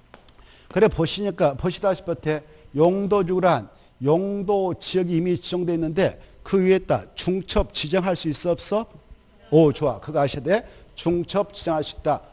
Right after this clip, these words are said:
중복 지정할 수 있다. 법적으로. 중복 지정해서 뭐 하는 거냐?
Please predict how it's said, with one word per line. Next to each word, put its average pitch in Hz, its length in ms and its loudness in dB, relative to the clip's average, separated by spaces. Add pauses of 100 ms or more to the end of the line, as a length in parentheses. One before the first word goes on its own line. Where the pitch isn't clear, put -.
(120)
중복 165 540 -2
지정할 175 220 0
수 - 100 -10
있다. 151 120 -2
법적으로. 147 580 -4 (240)
중복 220 500 2
지정해서 202 280 -4
뭐 147 240 2
하는 185 260 -2
거냐? 196 280 -2